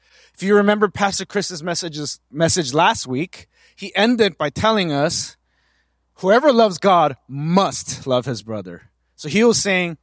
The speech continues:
he ended with the charge. People in church, do you, if, I don't know if you guys remember, he gave us homework. Pray for somebody at church this week. Talk to some, encourage someone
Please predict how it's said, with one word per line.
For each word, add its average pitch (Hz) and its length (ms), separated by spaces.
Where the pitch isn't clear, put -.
he 175 220
ended 220 320
with 233 140
the 190 100
charge. 117 500
People 208 320
in 208 80
church, - 640
do 135 100
you, 139 120
if, 139 120
I 143 60
don't 185 160
know 190 40
if 170 80
you 180 60
guys 170 160
remember, 147 540
he 139 160
gave 185 180
us - 120
homework. 156 580
Pray - 160
for - 160
somebody 143 360
at 120 120
church - 500
this 113 220
week. - 340
Talk 247 240
to 190 80
some, 160 300
encourage 190 440
someone 123 460